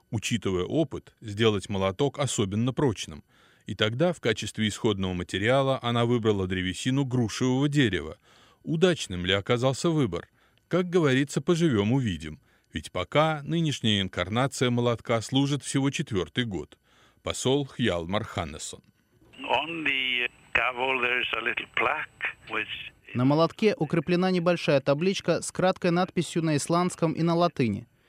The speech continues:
Speaker 3: Это отрывок из одной из исландских саг, которую датируют десятым веком. В этот период мы приняли христианство, что способствовало прекращению внутренних расприй и объединению страны. А один из вождей сказал тогда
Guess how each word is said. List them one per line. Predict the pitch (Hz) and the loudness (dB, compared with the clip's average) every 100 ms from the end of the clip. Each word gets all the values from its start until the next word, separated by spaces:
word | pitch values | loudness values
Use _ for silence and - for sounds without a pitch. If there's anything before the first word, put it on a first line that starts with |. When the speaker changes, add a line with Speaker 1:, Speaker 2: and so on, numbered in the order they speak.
| _ | _
Speaker 3:
Это | - 117 143 | -6 2 4
отрывок | 139 190 180 - | 4 2 2 0
из | - 151 | -4 2
одной | 180 170 185 | 2 4 2
из | 180 | 2
исландских | - 160 117 - 117 | 2 2 2 0 -4
саг, | - 180 180 - | 0 2 0 0
которую | 156 147 185 180 | -2 2 2 4
датируют | 180 170 175 165 151 | 2 2 2 2 0
десятым | 165 - 120 127 | -4 0 2 2
веком. | 120 110 - - _ - - - | 2 2 0 -10 _ -20 -20 -14
В | 107 | -4
этот | 117 127 | 0 0
период | - 175 202 160 | 4 4 4 4
мы | 170 | 0
приняли | 160 190 180 175 | 2 2 2 0
христианство, | - 175 - 170 110 - 107 - _ | 0 -2 2 2 2 0 -4 -6 _
что | - - | -10 -4
способствовало | 127 143 131 196 - 170 165 156 | 0 0 2 0 -2 -2 0 0
прекращению | 165 - 180 - 147 120 | 0 0 -2 2 2 2
внутренних | 110 131 120 113 113 | 2 0 0 0 0
расприй | 143 165 - 165 156 - - | 2 0 0 -2 -2 -4 -2
и | 180 | 2
объединению | 190 196 185 156 113 123 | 4 2 4 2 2 0
страны. | - 139 139 101 95 _ _ - - | 0 2 2 2 -4 _ _ -20 0
А | 113 | 2
один | 120 135 | 4 4
из | 127 | 2
вождей | 127 147 143 190 | 4 2 4 2
сказал | 185 - 180 156 107 | 4 2 4 4 2
тогда | 107 101 95 | -2 -2 -6